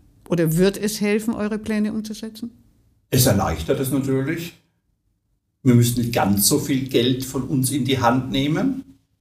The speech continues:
Speaker 2: Es beschleunigt das eine oder andere, weil man dadurch auch interessante Leute kennengelernt hat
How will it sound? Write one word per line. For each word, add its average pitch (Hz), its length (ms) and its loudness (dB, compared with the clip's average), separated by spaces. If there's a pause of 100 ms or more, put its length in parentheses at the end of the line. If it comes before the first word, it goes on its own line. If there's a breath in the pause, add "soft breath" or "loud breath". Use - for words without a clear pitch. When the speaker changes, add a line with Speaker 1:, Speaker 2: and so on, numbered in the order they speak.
(200)
Speaker 2:
Es 117 160 2
beschleunigt 123 540 0
das 135 100 -4
eine 127 240 2
oder 127 160 -2
andere, 127 300 -2
weil 110 160 0
man 110 100 -2
dadurch 107 360 -2
auch - 180 -4 (300)
interessante 104 520 2
Leute 87 260 -4
kennengelernt 120 640 -4
hat - 220 -6